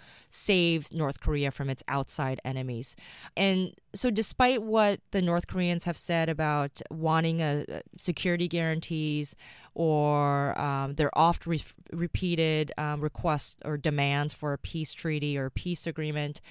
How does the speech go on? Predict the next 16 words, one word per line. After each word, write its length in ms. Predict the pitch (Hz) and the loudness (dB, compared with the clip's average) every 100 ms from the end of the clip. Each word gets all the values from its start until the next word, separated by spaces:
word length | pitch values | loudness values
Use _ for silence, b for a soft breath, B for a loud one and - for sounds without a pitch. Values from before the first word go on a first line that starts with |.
| B B B - | B B B 0
it, 280 | 180 - - | 2 2 0
it 260 | 185 170 - - 185 | -2 -2 -8 -10 -4
really 360 | 185 220 220 | 2 4 4
masks 640 | 175 165 170 170 - - - B B B | 4 4 4 2 0 -2 -4 B B B
the 220 | 156 175 | -2 0
underlying 580 | 175 180 175 165 156 151 | 2 4 4 4 2 0
intention, 680 | 156 - 208 208 190 165 156 | -2 -2 -2 0 0 0 -2
which 220 | 156 - | -2 -2
is 180 | 156 - | -2 -4
to 120 | 165 | -6
deflect 500 | 151 - - 156 - | -4 -4 -4 -4 -4
attention 480 | 147 165 156 160 147 | -6 -4 -4 -4 -4
from 240 | 160 147 | -4 -4
the 300 | 139 135 135 | -2 -2 0
nuclear 400 | 160 226 170 143 | 0 0 0 -2
program. 580 | 143 156 135 135 135 | -2 -4 -2 -4 -4